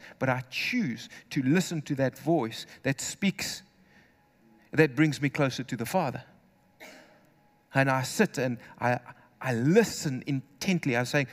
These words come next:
"Father, every word I hear spoken, I want to hear you. What are you saying to me in that?"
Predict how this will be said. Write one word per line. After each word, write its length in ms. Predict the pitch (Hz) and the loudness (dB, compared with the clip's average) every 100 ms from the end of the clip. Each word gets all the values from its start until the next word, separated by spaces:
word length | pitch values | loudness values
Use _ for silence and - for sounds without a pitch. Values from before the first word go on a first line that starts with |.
| - | -10
"Father, 360 | - 165 180 160 | 0 4 4 4
every 240 | 165 165 165 | 2 2 2
word 560 | 135 139 170 185 196 | 0 4 4 4 0
I 200 | - 139 | 0 -2
hear 260 | 131 135 156 | -2 0 -2
spoken, 600 | - - - 185 175 156 | -2 -8 0 0 0 0
I 60 | 139 | 0
want 180 | 120 | -2
to 60 | 120 | -6
hear 300 | - - 147 | -4 0 2
you. 240 | 123 117 - _ - - | 0 -4 -10 _ -20 -8
What 120 | - 156 | -2 0
are 40 | |
you 240 | 170 185 | 2 2
saying 320 | 180 190 175 151 | 2 2 2 0
to 120 | 151 | -2
me 300 | 143 180 156 | 2 4 4
in 140 | 127 | 2
that?" 340 | 110 - - | -2 -4 -10